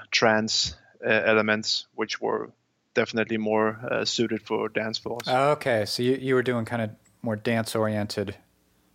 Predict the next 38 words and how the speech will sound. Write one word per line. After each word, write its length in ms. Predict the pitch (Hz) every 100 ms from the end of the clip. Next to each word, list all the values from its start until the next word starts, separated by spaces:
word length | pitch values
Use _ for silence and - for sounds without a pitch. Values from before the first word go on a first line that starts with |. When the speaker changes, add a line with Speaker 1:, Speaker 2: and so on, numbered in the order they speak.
| _
Speaker 1:
Yeah, 360 | 123 123 123 113
Speaker 2:
ra-, 100 | 120
Speaker 1:
uh, 120 | 120
Speaker 2:
maybe 0 |
Speaker 1:
still 320 | 123 120 170
Speaker 2:
rave 160 | 175 160
Speaker 1:
in, 60 |
Speaker 2:
music 240 | 120 110 117
Speaker 1:
still 100 | 147
Speaker 2:
in 0 |
the 120 | 151
Speaker 1:
within 200 | 143 139
Speaker 2:
past. 60 | 139
Speaker 1:
the, 560 | 131 123 117 117 117
still 240 | 113 - 143
within 340 | 143 135 131
the, 340 | 123 117 110 110
the 140 | - 87
ambient 400 | 113 117 123 117
and 340 | 113 110 107 104
chilled 400 | - 120 113 -
part, 420 | _ 110 113 131 -
but 240 | 104 101 - -
definitely, 920 | 117 - 113 113 113 110 117 120 117 _ _ _ _ _ _ _ -
uh, 220 | 110 107 104
some 180 | 117
sort 380 | 110 113 104 107
of 180 | 104 104 - -
four 360 | - - 107 110
to 140 | -
the 120 | 107
floor, 500 | 101 113 107 107 104 117
uh, 680 | 110 107 104 101 101 104 110 - _ _
trancey, 760 | - 120 110 110 - 113 110 113 113
uh, 500 | 113 113 101 - - -
psychedelic 760 | - 101 101 110 107 110 113 -
down 220 | 110 110
tempo. 400 | - 110 113